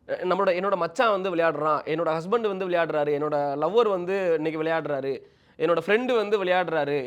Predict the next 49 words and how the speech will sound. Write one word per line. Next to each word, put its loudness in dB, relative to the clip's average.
என்னோட -2
குரு -2
வந்து 2
விளையாடுறாருன்னு 0
சொல்லி -6
நம்மளை 2
ஃபாலோ 6
பண்ற 0
நம்மளோட 2
ஃபேன்ஸ், 0
நம்மளோட 0
பெஸ்ட் -8
விஷஸ், -6
வெல் 2
விஷஸ் 0
எல்லாருமே 2
இன்னைக்கு -2
ஹாப்பியா 2
இருப்பாங்க. -8
நம்ம 2
நல்லா 2
விளையாண்டா 0
மட்டும்தான் -6
அப்படிங்கிற -2
ஒரு 2
மென்டாலிட்டி. 0
இது -2
வந்து 0
ஒரு 4
போட்டி 2
இல்ல, -2
இது 2
ஒரு -2
போர் 4
அப்படின்-, -6
அப்படிங்கிற 4
ஒரு 8
மூட்ல 0
தான் 4
வந்து 0
ஆர் 2
சி -6
பி -6
டீம் -6
வந்து 0
இறங்கியிருப்பாங்க. -2
எனக்கு -4
தெரிஞ்சு -2
அதுதான், -2